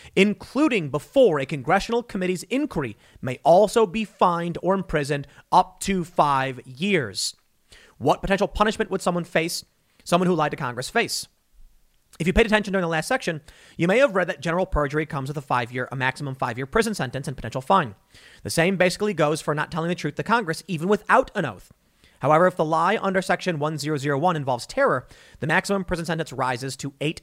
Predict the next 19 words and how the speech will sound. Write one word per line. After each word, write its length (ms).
years. 460
Who 180
has 120
ever 260
lied 340
to 60
Congress? 420
Well, 120
they 100
go 100
on 80
to 60
mention 320
stuff 260
I'm 120
not 180
super 320
concerned 460
about. 280